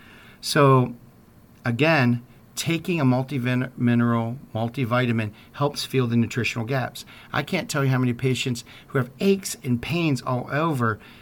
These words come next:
but yet they don't take a, any type of vitamin mineral in their, in their lives,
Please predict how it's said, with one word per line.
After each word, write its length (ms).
but 140
yet 140
they 80
don't 180
take 260
a, 160
any 200
type 180
of 80
vitamin 400
mineral 380
in 80
their, 240
in 80
their 160
lives, 440